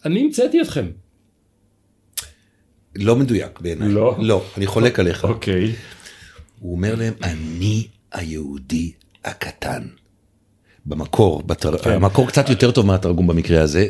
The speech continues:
Speaker 2: אני
Speaker 1: לקחת
Speaker 2: מודה.
Speaker 1: לך כאן חירות,
Speaker 2: אה, אם
Speaker 1: אה,
Speaker 2: תרצה גם על זה נדבר.
Speaker 1: כן.
Speaker 2: אה, הוא אומר, "I'm the little Jew." אני היהודי הקטן שכתב את התנ"ך.
Speaker 1: Who wrote the Bible.
Speaker 2: כן.
Speaker 1: כן.
Speaker 2: ובזה הוא גם, שים לב, הוא מבדל את עצמו.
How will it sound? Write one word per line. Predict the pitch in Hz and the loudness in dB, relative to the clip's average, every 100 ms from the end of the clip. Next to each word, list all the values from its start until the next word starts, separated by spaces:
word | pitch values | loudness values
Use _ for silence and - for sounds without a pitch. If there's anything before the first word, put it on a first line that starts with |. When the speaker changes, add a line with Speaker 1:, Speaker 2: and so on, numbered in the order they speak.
| 104 | 2
Speaker 2:
אני | 95 | 0
Speaker 1:
לקחת | 90 - 90 | 0 2 4
Speaker 2:
מודה. | 95 98 101 | 6 6 4
Speaker 1:
לך | 156 135 127 - | 4 2 -2 -2
כאן | 120 | -2
חירות, | 113 123 113 107 113 127 | -2 -2 0 0 0 4
Speaker 2:
אה, | 156 151 151 | 6 6 6
אם | |
Speaker 1:
אה, | 147 | 6
Speaker 2:
תרצה | 143 139 | 6 6
גם | 135 123 | 6 6
על | 107 | 6
זה | 98 | 6
נדבר. | 98 95 101 127 | 6 6 6 4
Speaker 1:
כן. | 104 98 - - _ _ - | 2 -6 -18 -20 _ _ -2
Speaker 2:
אה, | 95 92 92 95 | 2 4 2 0
הוא | 95 | 0
אומר, | 104 120 | 0 0
"I'm | 123 143 131 | 0 0 2
the | |
little | 139 123 104 | 2 0 -2
Jew." | 127 104 - _ _ _ _ _ _ - - - | -2 -2 -8 _ _ _ _ _ _ -18 -12 -6
אני | 135 | -2
היהודי | 160 139 113 92 147 | 0 0 0 -2 -2
הקטן | 147 117 127 | -4 -4 -4
שכתב | 135 131 95 104 | -4 -4 -6 -6
את | 113 | -6
התנ"ך. | 117 98 87 | -6 -4 -2
Speaker 1:
Who | |
wrote | 104 110 120 | 2 2 2
the | 110 | 0
Bible. | 101 98 90 90 - | 0 0 -2 -6 -8
Speaker 2:
כן. | - - - - | -12 -12 -16 -14
Speaker 1:
כן. | 92 87 82 80 - - - _ _ _ _ _ _ - | -10 -10 -12 -16 -6 -6 -6 _ _ _ _ _ _ -6
Speaker 2:
ובזה | 107 92 104 - - - 131 | -6 -4 -6 -2 0 2 6
הוא | 165 127 | 6 6
גם, | 107 95 - | 4 4 0
שים | - 87 | -4 -2
לב, | 104 170 | 2 2
הוא | 90 | 2
מבדל | 90 82 78 110 185 | 0 0 0 2 2
את | 180 | 0
עצמו. | - - 67 | -6 -8 -10